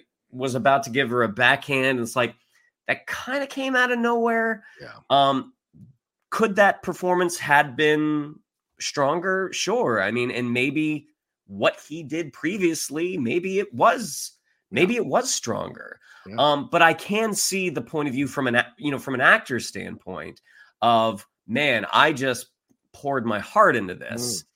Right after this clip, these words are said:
Speaker 2: Mm, mm.
Speaker 1: even though, is this what, is this, is this what is fulfilling me creatively?
Speaker 2: Right,
Speaker 1: Not
Speaker 2: right.
Speaker 1: necessarily, but I gotta pay the rent. But while I'm here, I'm gonna do the best damn work that I can do.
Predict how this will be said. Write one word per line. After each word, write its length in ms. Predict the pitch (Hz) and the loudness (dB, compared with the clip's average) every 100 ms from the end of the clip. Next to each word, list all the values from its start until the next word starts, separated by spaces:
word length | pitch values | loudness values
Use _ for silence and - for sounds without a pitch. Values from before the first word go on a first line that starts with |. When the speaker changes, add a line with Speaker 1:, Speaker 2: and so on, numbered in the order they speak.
| _ | _
Speaker 2:
Mm, 40 | 104 | -6
mm. 60 | |
Speaker 1:
even 300 | 190 185 185 | -4 -2 -2
though, 540 | 143 151 147 135 135 - _ _ _ _ _ 139 | 0 0 2 0 -2 -8 _ _ _ _ _ -8
is 180 | 123 | -6
this 220 | 123 131 127 | -6 -8 0
what, 280 | 151 156 - | 4 4 2
is 160 | 120 | -6
this, 320 | 120 180 - - _ _ _ 143 | -4 -6 -6 -14 _ _ _ -10
is 160 | 120 | -6
this 200 | 165 185 | -6 -6
what 140 | 175 160 | -6 -6
is 240 | 135 - - | -6 -12 -12
fulfilling 600 | 143 117 147 156 151 143 | -10 -8 -6 -4 -2 -2
me 280 | 143 147 | -2 -4
creatively? 800 | - 131 110 123 170 180 196 196 - | -6 -4 -2 -2 -4 -4 -2 -4 -6
Speaker 2:
Right, 300 | 110 98 92 - | -6 -6 -8 -2
Speaker 1:
Not 100 | 165 | 0
Speaker 2:
right. 80 | 156 | 2
Speaker 1:
necessarily, 720 | 170 165 - 127 117 120 143 | 2 0 -2 0 2 0 -2
but 100 | 147 | -4
I 60 | 135 | -2
gotta 160 | 127 | -2
pay 160 | 127 120 | -2 -4
the 100 | 104 | -4
rent. 260 | 98 113 | -4 -4
But 140 | 123 98 | -4 0
while 220 | 120 123 | 2 2
I'm 100 | 113 | 0
here, 300 | 104 214 170 | -4 -4 -2
I'm 100 | 117 | -2
gonna 180 | 117 117 | -2 -2
do 120 | 117 | -4
the 80 | 107 | -4
best 240 | 107 - | -6 -6
damn 180 | 104 104 | -8 -6
work 160 | 104 101 | -8 -8
that 100 | 98 | -10
I 40 | |
can 140 | - 101 | -10 -4
do. 380 | 220 175 110 | -2 0 -2